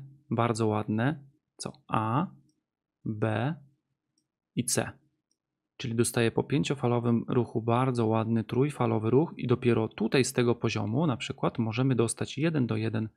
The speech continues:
z tym ruchem. Ok, czyli może się to wydarzyć zdecydowanie wyżej niż na przykład teraz zakładam, ale jest, tak jak powiedziałem, możliwe, że ten ruch, jeżeli by się wykonał z tego miejsca,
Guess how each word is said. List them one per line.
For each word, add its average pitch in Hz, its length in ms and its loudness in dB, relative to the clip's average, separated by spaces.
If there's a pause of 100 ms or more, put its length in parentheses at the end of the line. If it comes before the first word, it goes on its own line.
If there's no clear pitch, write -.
(400)
z - 160 -4
tym 110 180 0
ruchem. 110 460 0 (760)
Ok, - 100 -4 (120)
czyli 123 160 -2
może 127 220 2
się 131 120 0
to 120 100 0
wydarzyć 120 360 2
zdecydowanie 123 760 0
wyżej 113 400 0
niż 143 220 2
na 139 80 0
przykład - 260 -6
teraz 165 240 4
zakładam, 120 520 0
ale 117 260 -4
jest, 175 380 0 (100)
tak - 160 -10
jak 131 100 -6
powiedziałem, 113 280 2
możliwe, 113 460 0 (380)
że 117 360 0
ten 120 140 2
ruch, 123 200 2
jeżeli 110 260 0
by 110 80 -2
się 113 120 -2
wykonał 110 380 -2
z - 100 -8
tego 113 200 0
miejsca, 113 520 -2